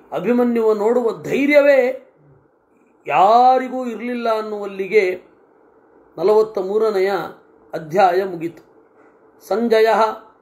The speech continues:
ಆದದಾನಸ್ತು ಶೂರಾಣಾಂ ಆಯುಂಶ ಭವದಾರ್ಜುನಿಃ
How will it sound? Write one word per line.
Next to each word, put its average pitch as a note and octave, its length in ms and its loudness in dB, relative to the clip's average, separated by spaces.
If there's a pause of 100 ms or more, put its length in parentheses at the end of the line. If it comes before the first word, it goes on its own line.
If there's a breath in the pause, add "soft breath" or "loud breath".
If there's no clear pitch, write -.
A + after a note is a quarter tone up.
(240)
ಆದದಾನಸ್ತು A3 920 -2
ಶೂರಾಣಾಂ A3 840 -2 (460)
ಆಯುಂಶ A#3+ 680 0
ಭವದಾರ್ಜುನಿಃ A3 1040 -4